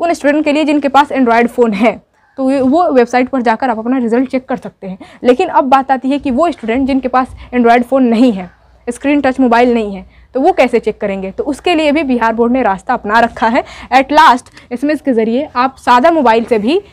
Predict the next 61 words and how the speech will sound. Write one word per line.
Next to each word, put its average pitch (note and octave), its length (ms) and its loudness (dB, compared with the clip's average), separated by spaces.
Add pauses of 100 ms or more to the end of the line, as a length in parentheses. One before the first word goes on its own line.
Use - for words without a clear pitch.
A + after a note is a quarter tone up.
(260)
आप G#3+ 120 -6
अपना A3+ 200 -4
result A3+ 300 -2
check G3+ 200 -8
कर F#3 80 -12
सकते F#3 280 -14
हैं। F#3+ 160 -12
तो A3+ 140 -2
वो E4 220 0
student C#4 400 -2
जिनके B3+ 200 0
पास A3+ 180 -2
Android A3 340 -2
phone A3 220 -6
नहीं C4+ 200 0
है, C#4 80 4
screen B3+ 260 0
touch A3+ 160 -2
mobile A#3 320 0
नहीं B3+ 140 0
है, C#4+ 80 -6 (220)
वो C4+ 80 0
सादे B3+ 360 0
mobile B3+ 420 2
से C4 160 2
भी B3 240 0 (260)
अपना A#3+ 220 -4
result A#3 320 0
check C#4 160 -4
कर C4 80 0
सकते C4 280 -4
हैं। C#4+ 140 0
कैसे? D#4 380 2 (260)
सबसे C#4 220 -4
पहले E4 280 0
तो F4 220 -6
step C4+ 280 0
one C#4+ 140 4
में C#4 120 4
उनको C4 220 2
क्या C#4+ 180 0
करना D4 240 0
है, E4+ 140 0 (260)
अपने C4+ 400 0
mobile B3 360 2
के D4+ 100 -6
एसएमएस C#4 460 0 (140)
box A#3+ 280 0
में G#3+ 100 0
जाना G3 220 -6
है, G3 120 -8
message A#3 300 0
जो B3+ 100 -4
box A#3+ 280 -2
होता A#3+ 160 -2
है C#4+ 140 -6
एसएमएस B3 260 -6
box, A3+ 380 -4
उसमें C#4 300 0
जाना C#4 240 2
है। F4 140 -4